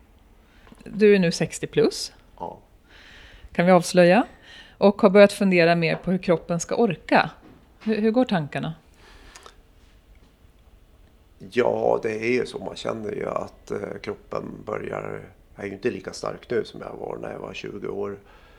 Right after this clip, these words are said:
Speaker 2: Så att, eh, då har jag tänkt så här att, eh, så länge man känner att man har styrka och kraft, får hålla sig någorlunda frisk,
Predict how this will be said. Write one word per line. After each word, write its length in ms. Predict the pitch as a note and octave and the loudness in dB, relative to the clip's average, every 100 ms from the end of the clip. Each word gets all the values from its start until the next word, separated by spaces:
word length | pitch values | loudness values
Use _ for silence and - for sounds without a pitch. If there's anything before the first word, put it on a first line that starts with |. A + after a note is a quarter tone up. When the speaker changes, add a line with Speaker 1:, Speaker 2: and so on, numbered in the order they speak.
| _ _ _ _ - | _ _ _ _ -20
Speaker 2:
Så 200 | - A2 | -8 -8
att, 360 | G2+ - - | -8 -14 -8
eh, 280 | A2+ G#2+ G#2+ - - _ _ _ _ _ _ - - | -2 0 0 -4 -14 _ _ _ _ _ _ -20 -14
då 100 | - | -6
har 100 | B2 | -4
jag 140 | D3+ B2 | -4 -6
tänkt 340 | A#2 G#2+ - | -8 -10 -12
så 160 | - A2+ | -12 -12
här 400 | - A#2+ F#2+ F#2 | -4 -2 -2 -8
att, 420 | G2+ - _ - | -14 -18 _ -8
eh, 300 | G#2 G2+ G2 F#2 - _ _ - - - _ _ _ _ _ _ | -6 -4 -6 -10 -20 _ _ -20 -20 -20 _ _ _ _ _ _
så 160 | - | -6
länge 220 | A#2+ A2+ A#2+ | 0 0 2
man 260 | B2 A#2+ - - _ _ | 2 2 -4 -16 _ _
känner 460 | - - D#3+ B2+ A#2+ | -4 0 0 0 0
att 160 | G#2+ | 0
man 120 | A2+ G2+ | -2 -6
har 200 | C3 C3 | -8 -10
styrka 720 | - - G#2 F#2+ - - A1 | -10 -6 -4 -6 -14 -8 -6
och 200 | F#2+ - | -6 -10
kraft, 800 | - - - - - - - - _ _ _ _ _ _ _ _ _ _ _ _ _ | -8 -8 -8 -18 -20 -20 -20 -20 _ _ _ _ _ _ _ _ _ _ _ _ _
får 260 | - A2 | -6 -6
hålla 380 | G2+ A2+ G#2+ C3 | -2 -2 2 0
sig 240 | - A2 | 0 -2
någorlunda 680 | G2+ A2 F#2+ G#2 A2 A#2+ G2 | 0 -2 -2 -2 -2 -2 -4
frisk, 840 | F#2+ - D2 - - - - - | -4 -4 -4 -6 -10 -12 -16 -20